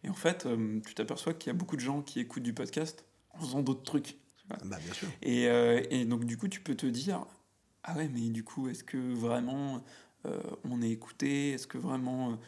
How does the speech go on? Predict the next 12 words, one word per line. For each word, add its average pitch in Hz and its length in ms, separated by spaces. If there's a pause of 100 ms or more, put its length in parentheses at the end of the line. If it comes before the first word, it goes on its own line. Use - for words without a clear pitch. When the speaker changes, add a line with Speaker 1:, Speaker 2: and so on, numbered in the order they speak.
(220)
Speaker 1:
Euh, - 120
Speaker 2:
Mhm. 101 100
Speaker 1:
enfin, 131 280
je 113 80
veux 120 60
dire, 117 160
on 120 120
est, 113 240 (760)
euh, - 40 (500)
on 65 180
est 65 60
Speaker 2:
Entendu. 101 380